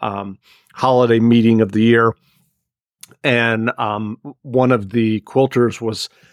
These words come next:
telling a story that she started buying a lot of, um, antique quilts and,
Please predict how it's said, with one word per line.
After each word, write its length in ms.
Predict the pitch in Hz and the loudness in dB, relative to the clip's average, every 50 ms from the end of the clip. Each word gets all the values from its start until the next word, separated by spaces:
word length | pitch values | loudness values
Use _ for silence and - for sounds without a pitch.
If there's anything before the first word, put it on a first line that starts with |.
| _ - - | _ -12 -6
telling 320 | - 135 135 135 123 117 | -4 -2 0 0 0 -2
a 60 | 117 | -4
story 460 | - - - 214 233 233 196 156 135 | -4 -2 0 2 2 4 4 2 2
that 140 | 120 131 131 | 2 0 0
she 140 | - - 135 | 0 0 0
started 460 | 123 - - 160 143 135 127 120 104 | 0 0 0 0 2 2 0 0 -2
buying 380 | 104 117 127 143 147 139 127 120 | 0 0 0 2 2 2 2 2
a 80 | 113 | 0
lot 420 | 107 104 107 110 117 123 127 131 - - | 0 0 2 2 2 2 0 -2 -6 -10
of, 460 | - 123 113 110 110 107 104 98 - 135 - | -8 -4 -4 -2 -2 -4 -6 -6 -8 -8 -6
um, 280 | - 117 107 104 107 123 - | -4 -4 -4 -4 -6 -6 -2
antique 460 | 139 127 127 127 - - 135 135 - | -2 0 0 0 0 -2 -4 -4 -4
quilts 520 | - - - 131 131 131 131 131 - - - - - | -6 -2 2 2 4 2 2 -2 -6 -12 -12 -8 -4
and, 400 | 127 123 131 131 127 123 117 | 0 2 2 2 2 0 -2